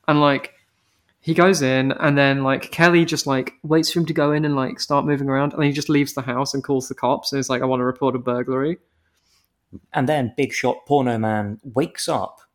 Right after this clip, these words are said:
Speaker 2: and in possibly one of the most imposing shots I've ever seen, he's in these, like,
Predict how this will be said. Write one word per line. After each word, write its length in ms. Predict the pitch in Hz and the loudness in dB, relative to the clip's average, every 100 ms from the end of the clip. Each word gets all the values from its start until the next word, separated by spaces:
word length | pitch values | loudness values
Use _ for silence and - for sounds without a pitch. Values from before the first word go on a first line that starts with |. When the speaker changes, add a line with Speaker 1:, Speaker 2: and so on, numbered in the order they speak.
| _ _ _ _ _ _ _ | _ _ _ _ _ _ _
Speaker 2:
and 360 | 131 120 117 113 _ _ _ | -2 0 -2 -6 _ _ _
in 400 | 127 120 117 113 - _ _ | -2 0 -2 -6 -12 _ _
possibly 480 | - - 160 - 214 | -2 0 0 -2 -2
one 160 | 165 170 | 0 -2
of 80 | |
the 60 | 156 | -2
most 260 | 156 135 - | -2 -4 -2
imposing 920 | 135 131 _ - 160 180 - 143 131 | -4 -4 _ -4 0 0 -2 -4 -4
shots 420 | - 131 110 - | -2 -4 -4 -6
I've 220 | 120 107 - | -6 -6 -4
ever 200 | 123 117 | -4 -4
seen, 480 | - 120 95 85 82 - - - - _ | -6 -6 -6 -8 -12 -20 -20 -20 -20 _
he's 220 | - 170 | -8 -8
in 440 | - 143 139 127 110 _ _ | -4 -4 -4 -6 -8 _ _
these, 480 | - 117 110 104 - _ _ _ _ _ 135 | -6 -4 -4 -8 -14 _ _ _ _ _ -12
like, 260 | 113 - | -12 -12